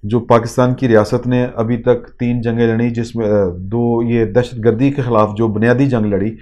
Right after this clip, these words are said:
इसमें हमारा सबसे ज़्यादा नुकसान हुआ। हमारे तकरीबन फ़ौजियों समेत सत्तर हज़ार, अ, लोग मारे गए, इनमें सिविल भी हैं और, अ, जो हमारे फ़ौजी जवान हैं, अफसर हैं, वो भी हैं।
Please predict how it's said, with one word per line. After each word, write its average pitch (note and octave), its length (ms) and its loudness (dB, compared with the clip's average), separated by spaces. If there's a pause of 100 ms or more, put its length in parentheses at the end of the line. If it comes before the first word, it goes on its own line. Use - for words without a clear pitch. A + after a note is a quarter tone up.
(260)
इसमें D3+ 240 -2
हमारा B2 220 2
सबसे C#3 320 -2
ज़्यादा A2+ 240 2
नुकसान A2 340 -4
हुआ। A#2 160 2
हमारे A#2 260 0
तकरीबन A#2+ 420 -4
फ़ौजियों A#2 400 -2
समेत A#2 320 -6
सत्तर A#2+ 340 -4
हज़ार, A2 500 0 (640)
अ, A#2 140 6
लोग A2+ 260 2
मारे A#2 240 4
गए, C#3 260 6
इनमें C3+ 220 2
सिविल C#3 460 0
भी D3+ 160 -2
हैं C#3+ 300 0
और, A2+ 440 4
अ, G#2+ 920 2
जो G#2 300 -2
हमारे G2+ 320 -4
फ़ौजी A2+ 560 -2
जवान G#2+ 360 2
हैं, A2+ 180 -2
अफसर A2 380 -4
हैं, A2 80 0
वो G#2+ 180 0
भी A2+ 160 -2
हैं। G#2 200 -4